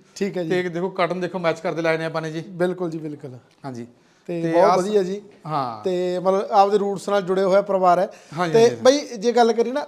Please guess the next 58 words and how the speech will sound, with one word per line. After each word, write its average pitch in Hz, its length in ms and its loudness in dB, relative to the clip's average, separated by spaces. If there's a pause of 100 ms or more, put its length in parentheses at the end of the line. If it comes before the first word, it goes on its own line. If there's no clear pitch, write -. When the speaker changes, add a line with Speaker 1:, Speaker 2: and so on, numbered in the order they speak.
(120)
Speaker 1:
ਫਰਨੀਚਰ 208 380 -4
ਵੀ 254 100 -4
ਮੈਨੂੰ 240 200 -4
ਬਹੁਤ 196 180 -2
ਵਧੀਆ 202 200 -2
ਲੱਗ 165 180 -6
ਰਿਹਾ। 151 160 -10 (100)
ਫਰਨੀਚਰ 220 380 -6
ਦਾ 240 280 4
ਇਹ 214 200 0
ਕਿੱਥੋਂ 208 260 -12
ਤਿਆਰ 202 200 0
ਕਰਵਾਇਆ 175 340 -6
ਤੁਸੀਂ? 160 220 -16 (200)
Speaker 2:
ਇਹ 214 60 -6
ਸਰ 233 140 -2
ਕੁਲਵੰਤ 185 340 -2
ਜੀ 196 120 -6
ਨੇ 190 80 -6
ਜਿਹੜੇ 190 120 -6
ਤੁਹਾਨੂੰ 190 220 -10
ਦੱਸਿਆ, 175 160 -8
ਜਿਹੜੇ 170 140 -8
ਇਹਨਾਂ 185 180 -10
ਨੇ 185 80 -8
ਇੰਟੀਰੀਅਰ 165 340 -6
ਦਾ 165 220 -2 (380)
ਕੰਟਰੈਕਟ 135 300 -12
ਸੀ 151 60 -16
ਮੇਰੇ 143 160 -8
ਨਾਲ 135 180 -4
ਜੀ, 151 140 -10
Speaker 1:
ਠੀਕ। - 360 -20
Speaker 2:
ਐਗਰੀਮੈਂਟ 131 300 -6
ਦੇ 123 80 -12
ਵਿੱਚ 120 160 -16
ਜੀ 123 80 -14
ਉਹਨਾਂ 131 140 -12
ਦਾ। 160 220 -8 (100)
Speaker 1:
ਠੀਕ 202 240 -6
ਹੈ। 156 240 -4
Speaker 2:
ਹਾਂ, 117 240 -6
ਉਹਨਾਂ 147 220 -10
ਨੂੰ 170 120 -6
ਮੈਂ 156 160 -2
ਗਾਹਾਂ 139 300 -4
ਦਿੱਤਾ 127 420 -12
ਸੀਗਾ 127 200 -10
ਜੀ 123 140 -12
ਇਹ, 165 120 -10
ਸਾਰਾ 156 340 -10
Speaker 1:
ਜੀ। 151 60 0
Speaker 2:
ਉਹਨਾਂ 147 140 -6
ਨੇ 151 80 -10
ਕਰਿਆ 113 180 -8
ਹੈਗਾ 95 100 -14
ਜੀ 95 100 -20
ਇਹ। 92 100 -20